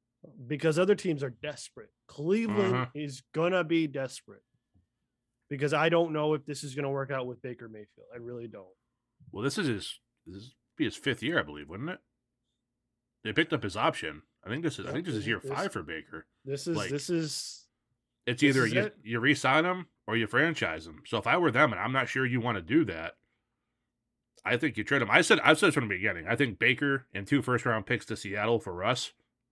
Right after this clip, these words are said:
Speaker 2: would be a great move. But Seattle apparently is determined to not, to not trade him. I understand that. Franchise guy, and it's hard to replace, but s-, gotta look at the product on the field. I know you got two great receivers,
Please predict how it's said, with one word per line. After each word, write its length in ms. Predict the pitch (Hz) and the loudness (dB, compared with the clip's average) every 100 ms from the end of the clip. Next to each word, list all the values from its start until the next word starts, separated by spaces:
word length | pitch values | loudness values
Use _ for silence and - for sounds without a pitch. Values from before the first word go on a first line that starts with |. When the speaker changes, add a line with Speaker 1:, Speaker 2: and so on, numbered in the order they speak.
| _ - | _ -10
Speaker 2:
would 140 | 104 | -4
be 80 | 104 | -4
a 80 | 80 | -4
great 340 | 107 98 92 | -6 -4 -4
move. 300 | 87 76 - _ _ _ _ _ _ _ _ _ _ _ _ - | -6 -14 -20 _ _ _ _ _ _ _ _ _ _ _ _ -2
But 280 | 101 - _ _ _ _ _ _ _ - | -2 -2 _ _ _ _ _ _ _ -6
Seattle 340 | 120 123 127 | 0 4 4
apparently 380 | 120 135 123 131 | 6 4 6 2
is 80 | 113 | 2
determined 380 | 127 123 120 | 2 2 2
to 80 | 107 | -4
not, 360 | 101 110 110 - _ _ _ _ _ _ | -4 -2 -2 -4 _ _ _ _ _ _
to 100 | - | -6
not 200 | 110 98 | -4 -4
trade 240 | - 139 175 | -2 0 2
him. 240 | 208 214 _ - | 0 -2 _ -6
I 80 | 107 | -2
understand 460 | 147 151 120 110 | -2 0 0 0
that. 180 | 120 - | -4 -6
Franchise 520 | - 110 120 131 123 | -4 -2 0 2 2
guy, 180 | 110 110 | 2 2
and 100 | 107 | 0
it's 120 | 90 | -4
hard 120 | 104 101 | -6 -4
to 40 | |
replace, 460 | 98 87 92 80 - | -6 -6 -6 -6 -8
but 240 | 90 80 _ _ _ _ _ _ _ _ _ _ _ _ _ _ - | -8 -8 _ _ _ _ _ _ _ _ _ _ _ _ _ _ -16
s-, 160 | - - - | -14 -12 0
gotta 180 | 143 151 | 6 6
look 140 | 151 | 6
at 60 | 151 | 4
the 60 | |
product 340 | 127 143 135 131 | 4 6 6 2
on 100 | 120 | -2
the 80 | 113 | 0
field. 380 | 123 104 95 - | 0 0 -4 -12
I 80 | - | -8
know 80 | 110 | 0
you 120 | 127 | 2
got 200 | 123 123 | 4 2
two 200 | - 131 | 0 0
great 260 | 107 110 120 | 0 0 2
receivers, 760 | 113 - 120 110 110 110 - | 0 -2 -2 0 -2 -2 -4